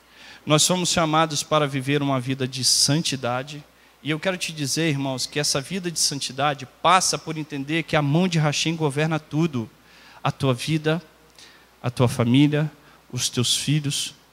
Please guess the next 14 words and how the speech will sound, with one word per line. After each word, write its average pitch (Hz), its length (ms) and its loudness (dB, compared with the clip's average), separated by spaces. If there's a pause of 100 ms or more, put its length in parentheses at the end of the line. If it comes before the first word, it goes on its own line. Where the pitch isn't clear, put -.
o 120 80 -2
teu 120 220 2
emprego, 147 580 2 (280)
o 123 100 -4
seu 117 200 0
dia 117 200 -2
a 107 40 0
dia. 143 520 0 (840)
Enxergue 196 520 8
Hashem 165 640 4 (560)
em 151 100 4
todas 165 380 6
as 147 160 0
coisas, 135 600 0